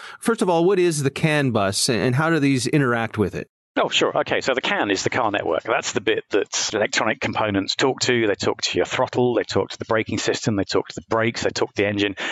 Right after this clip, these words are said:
Speaker 2: It's what makes the car work and, and communicate. And it's the integration of other things on your car that expose the security of the can bus. So if you've got braking by wire or throttle by wire,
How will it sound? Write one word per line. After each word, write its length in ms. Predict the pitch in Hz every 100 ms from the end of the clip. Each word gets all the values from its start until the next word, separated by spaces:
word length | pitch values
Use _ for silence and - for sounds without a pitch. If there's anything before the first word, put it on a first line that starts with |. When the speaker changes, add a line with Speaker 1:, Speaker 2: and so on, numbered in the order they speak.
| -
Speaker 2:
It's 120 | -
what 120 | 220
makes 260 | 147 135 -
the 60 | -
car 260 | 110 101
work 380 | 92 92 87 -
and, 180 | 87 82 -
and 140 | 87
communicate. 680 | 87 90 87 - 82 - - - - - - -
And 180 | 107 120
it's 240 | - -
the 220 | 143 139 -
integration 760 | - 165 143 135 151 196 196 113
of 100 | -
other 240 | 165 170
things 340 | - 110 90 98
on 80 |
your 140 | 92 87
car 360 | - 85 82 87
that 200 | 95 -
expose 720 | - - - 127 120 113 -
the 120 | -
security 540 | - - 123 107 -
of 80 | 92
the 60 | -
can 240 | - 80
bus. 360 | 87 - - - _ _
So 420 | - - 98 98 101
if 200 | 107 110
you've 120 | 92
got 320 | 98 90 90 _ _
braking 360 | - 95 - 98
by 160 | 92 95
wire 500 | 95 95 95 92 82
or 140 | 80
throttle 380 | - 107 - 98
by 180 | 92 92
wire, 420 | 95 92 85